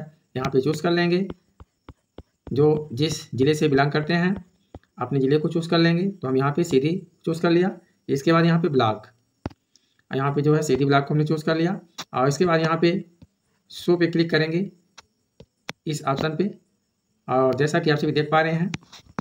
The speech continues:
यहाँ पे जो है सीधी जिले के विकासखंड सीधी के सभी विद्यालयों का नाम यहाँ पे आ चुका है, एक page में दस विद्यालय का नाम। इसके बाद दूसरा page भी यहाँ पे जैसा कि आप देख पा रहे हैं, यहाँ पे page number एक दिया गया है,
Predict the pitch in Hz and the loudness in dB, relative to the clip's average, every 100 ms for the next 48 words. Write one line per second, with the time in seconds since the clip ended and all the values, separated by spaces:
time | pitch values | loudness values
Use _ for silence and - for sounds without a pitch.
0 | - _ _ 135 147 165 175 175 175 185 | -14 _ _ 0 2 4 4 6 4 2
1 | - - _ - - - - _ _ _ | -2 -16 _ -18 -18 -20 -20 _ _ _
2 | - - 165 196 175 175 180 185 277 - | -8 0 4 6 4 4 2 0 -4 -18
3 | - 139 147 165 175 165 151 151 180 202 | -6 0 2 2 2 2 2 4 2 0
4 | - _ _ _ _ - 143 147 165 139 | -8 _ _ _ _ -4 0 2 2 4
5 | 139 151 156 147 151 151 147 - 120 160 | 4 4 2 2 2 2 0 0 -2 -2
6 | 170 165 175 - _ - 143 151 151 151 | -2 -2 -4 -8 _ 0 2 4 2 2
7 | 175 - _ _ - 123 143 151 147 147 | -2 -4 _ _ -6 -4 -2 0 2 2
8 | 151 147 147 196 - _ - 120 151 151 | 2 2 0 -2 -6 _ -16 -2 2 2
9 | 147 131 - 151 147 156 160 - _ - | 0 0 0 2 0 0 -6 -10 _ -4
10 | 131 139 131 127 147 151 139 135 147 156 | -2 2 2 2 0 0 2 2 4 2
11 | 156 165 196 - _ _ - - 123 143 | 4 2 0 -4 _ _ -20 -6 -2 0
12 | 156 165 - - - 139 147 151 151 151 | 0 -2 -4 -2 0 2 4 4 4 4
13 | 165 165 165 175 | 2 4 4 2